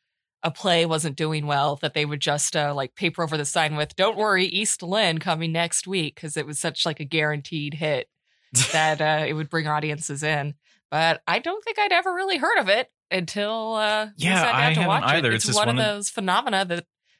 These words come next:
Speaker 1: was very much of its time and
Speaker 2: Yeah.
Speaker 1: just didn't really last the test.
Speaker 2: We have so many Victorian novels that, you know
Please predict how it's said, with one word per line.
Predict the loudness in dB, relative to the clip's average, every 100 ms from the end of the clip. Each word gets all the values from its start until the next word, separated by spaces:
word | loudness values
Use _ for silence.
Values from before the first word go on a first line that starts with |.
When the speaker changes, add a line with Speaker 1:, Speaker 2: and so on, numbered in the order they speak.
| _
Speaker 1:
was | -2 0
very | 2 4 4
much | 2 0
of | -2 -2
its | -4 -4
time | -4 -2 -2 -2 -6 _ _ _ -4
and | 2
Speaker 2:
Yeah. | 4
Speaker 1:
just | 4 2
didn't | 0 -4
really | -2 -2 0 0
last | -2 0 0 0 -6
the |
test. | -6 0 0 -2 -10 _ -20 -8
Speaker 2:
We | -4 -2
have | -2 -2
so | 0 0
many | -2 -2
Victorian | -4 -6 -6 -2 -2
novels | -2 -2 -4 -2
that, | -2 -2 -2
you | -4
know | -4 -4 -6